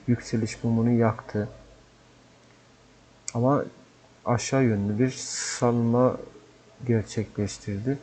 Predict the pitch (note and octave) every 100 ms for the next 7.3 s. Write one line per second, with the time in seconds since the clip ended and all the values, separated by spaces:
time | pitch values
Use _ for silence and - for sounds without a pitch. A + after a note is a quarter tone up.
0 | - - - - C#3 D#3 D#3 E3+ D#3 -
1 | E3+ D3 B2 C3 - - - - - -
2 | - _ _ - B2 A2+ A2+ A2 G#2+ -
3 | B2 C3+ - B2+ A#2+ C3+ - A2+ B2+ B2
4 | - G#2+ A2 C3 B2 - - E3+ B2 C#3
5 | D#3+ - - - - - - - - -
6 | - C3 B2+ A2 - - - D3 B2 G#2+
7 | G#2 B2